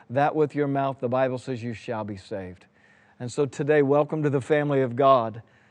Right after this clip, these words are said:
Now, there's places to go after that, and I want to help you with that. I really do.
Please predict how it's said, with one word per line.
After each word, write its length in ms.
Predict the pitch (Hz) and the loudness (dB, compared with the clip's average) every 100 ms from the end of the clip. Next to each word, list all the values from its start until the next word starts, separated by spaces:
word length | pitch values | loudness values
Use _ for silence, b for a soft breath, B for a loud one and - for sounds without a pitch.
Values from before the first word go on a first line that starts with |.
| b | b
Now, 140 | - 151 | 0 2
there's 240 | 151 139 | 4 2
places 540 | - 180 185 185 147 - | 0 2 2 2 -4 -4
to 140 | 151 | -2
go 280 | 139 165 147 | 0 2 4
after 300 | 127 - 120 | 2 0 -2
that, 240 | 120 139 | 0 0
and 140 | 135 135 | -2 0
I 100 | 151 | 0
want 200 | 170 156 | 0 -2
to 120 | 123 B B | -4 B B
help 320 | - 175 175 143 | 0 2 2 0
you 100 | 127 | 0
with 200 | 127 107 | 0 0
that. 180 | 123 | 0
I 60 | 131 | 2
really 320 | 139 143 139 | 2 2 2
do. 400 | 135 143 113 110 | 0 0 -2 -6